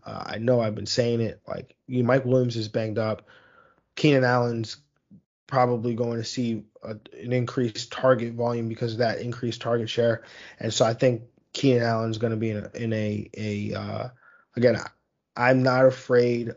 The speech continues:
of secondaries, especially when a wide receiver is seeing a thirty percent target share. I think that's that magic number where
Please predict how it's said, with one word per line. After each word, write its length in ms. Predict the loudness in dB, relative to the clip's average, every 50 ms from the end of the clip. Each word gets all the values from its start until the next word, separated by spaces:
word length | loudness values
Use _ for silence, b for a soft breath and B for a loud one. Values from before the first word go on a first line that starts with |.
| _ _ -8
of 560 | -4 -2 -2 0 0 -2 -2 -4 -6 -10 -12 -10
secondaries, 1120 | -4 0 0 0 0 0 -2 -2 0 0 0 0 0 0 0 -2 -2 -4 -6 -8 -8 -10 -12 -14 -16
especially 440 | -6 -2 0 0 0 0 -2 -2 -2
when 240 | -2 -2 -4 -4
a 80 | -4 -4
wide 240 | -4 -2 -2 -2 -2
receiver 420 | -2 -2 -2 -2 -2 0 0 0
is 100 | 0 -2
seeing 360 | -2 -2 -2 0 -2 -2 -4 B B B B B B B
a 80 | B -2
thirty 320 | 4 6 6 6 6 4
percent 320 | 0 -2 -4 -4 -4 -4 -4
target 360 | -2 -2 -2 -2 -2 -4 -4
share. 260 | -2 0 0 0 0
I 80 | 0 -2
think 160 | -2 -2 0
that's 200 | 0 -2 -2 0
that 180 | -2 -2 -2
magic 400 | -2 -2 -2 0 0 -2 -2 -2
number 240 | -2 0 0 2 2
where 300 | 2 2 0 0 -2 -6